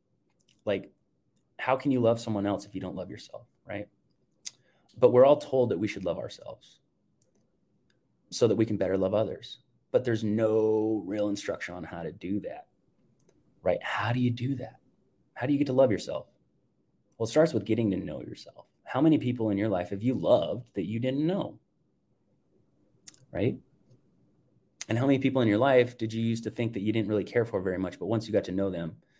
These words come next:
you found out that you had more in common with that person than you ever could have imagined? And here's another thing. So there is one person in your life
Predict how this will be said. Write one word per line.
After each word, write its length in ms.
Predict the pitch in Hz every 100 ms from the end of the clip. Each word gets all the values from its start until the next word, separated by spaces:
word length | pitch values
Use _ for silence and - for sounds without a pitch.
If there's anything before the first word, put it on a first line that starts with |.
| _ -
you 80 | 104
found 320 | - 98 95
out 380 | 98 95 90 - _ _ -
that 80 |
you 120 | 104 104
had 120 | 104
more 140 | 101
in 60 | 95
common 280 | 101 95 92
with 80 | -
that 120 | 85
person 240 | 98 95
than 120 | 92
you 80 | 90
ever 140 | 87 95
could 140 | -
have 100 | 82
imagined? 420 | 95 - - - _ _ _ _ _ _ _ _ _ _ _ _ _ _ _ -
And 100 | 104
here's 160 | 120 170
another 260 | 180 294
thing. 280 | - - - - _ _ _ _ _ _ _ _ _ _ _ _ _
So 440 | - 120 107 107 -
there 260 | 110 117 123
is 220 | 120 104
one 360 | 104 131 156 151
person 380 | 143 131 107 104
in 220 | 120 135
your 180 | 123 117
life 340 | 117 87 -